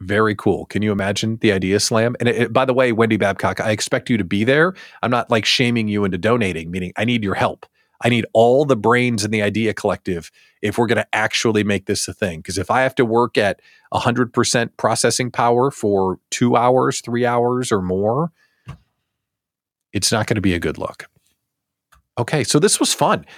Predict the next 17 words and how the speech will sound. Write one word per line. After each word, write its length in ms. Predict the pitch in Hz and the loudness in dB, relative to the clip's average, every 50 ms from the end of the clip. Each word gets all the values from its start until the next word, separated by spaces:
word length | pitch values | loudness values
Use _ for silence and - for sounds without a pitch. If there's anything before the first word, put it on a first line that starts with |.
| - - - | -20 -4 0
I 80 | - 131 | 0 2
like 240 | 131 143 170 185 | 2 2 2 2
having 260 | - - 214 208 220 208 | 2 0 2 2 2 2
the 60 | 190 | 0
comments 460 | - - - 180 180 180 160 147 - | 0 0 2 2 4 4 2 2 2
on 100 | 151 139 | 0 0
the 60 | 127 | 0
screen 480 | 113 - - - 151 135 117 92 78 - | 0 0 0 2 2 2 2 0 0 -2
'cause 160 | - 117 98 | -2 0 2
that 160 | 131 135 - | 2 2 2
way 100 | 160 156 | 4 4
we 140 | 165 160 151 | 4 4 4
can 180 | - - 135 117 | 2 0 -2 -2
kinda 240 | - 151 151 147 | 0 0 0 0
have 160 | 120 147 143 127 | 0 0 0 -2
a 60 | 117 | -2
conversation 760 | - 143 135 120 117 - - 127 117 127 - - 170 185 190 | -4 -4 -2 -2 -2 -2 0 0 0 2 2 0 0 0 -4